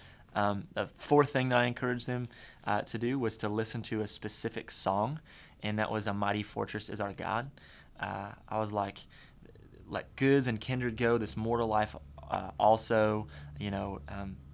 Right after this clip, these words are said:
his kingdom is forever." All of these things are good to sing and rejoice in. Um, I was like, "This is an old song. It's not probably on the top charts right now, but it's a good one." And then lastly, uh,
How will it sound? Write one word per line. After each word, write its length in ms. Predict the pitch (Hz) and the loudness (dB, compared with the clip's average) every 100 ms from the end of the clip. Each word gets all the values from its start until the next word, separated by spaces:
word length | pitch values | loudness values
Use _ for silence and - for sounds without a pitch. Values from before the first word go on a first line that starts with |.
| - | -18
his 260 | - 123 117 | -6 -2 -2
kingdom 400 | - 127 123 117 | -2 -2 0 0
is 120 | 107 | -2
forever." 460 | - 107 104 104 104 | -2 0 2 0 -2
All 140 | 107 120 | 0 0
of 80 | 107 | 0
these 220 | 104 - | -2 -2
things 280 | 104 104 98 | -2 -4 -8
are 80 | |
good 300 | 101 107 110 | -8 -4 -4
to 100 | - | -4
sing 560 | - - - 110 113 113 | -8 -6 -4 -2 -2 -4
and 140 | 101 | -6
rejoice 420 | 95 95 101 107 117 | -6 -6 -4 -4 -4
in. 240 | 117 117 - - - - - - | -6 -8 -14 -20 -20 -20 -20 -8
Um, 280 | 98 98 95 | -6 -4 -4
I 80 | 98 | -4
was 100 | 104 | -2
like, 120 | 101 | -2
"This 120 | 117 104 | -2 -6
is 80 | |
an 80 | 107 | -4
old 220 | 113 117 117 | 0 2 2
song. 280 | 113 107 | 2 0
It's 120 | 101 - | -2 -2
not 240 | 107 104 - - - - - | -2 -2 -8 -20 -20 -20 -2
probably 200 | 104 107 | 0 2
on 40 | |
the 60 | 101 | 0
top 240 | 107 101 | 2 2
charts 300 | - 104 101 | 2 -2 0
right 180 | 107 101 | -2 0
now, 260 | 104 104 101 | 0 0 -2
but 100 | 104 | -8
it's 100 | 101 | -10
a 60 | - | -10
good 180 | 98 101 | -8 -4
one." 220 | 107 104 - - - - | -6 -6 -14 -20 -20 -6
And 100 | 117 | -2
then 100 | 113 | 2
lastly, 580 | 110 123 - 110 101 98 - - - - | 4 2 0 -4 -6 -8 -18 -20 -20 -8
uh, 260 | 98 98 | -6 -6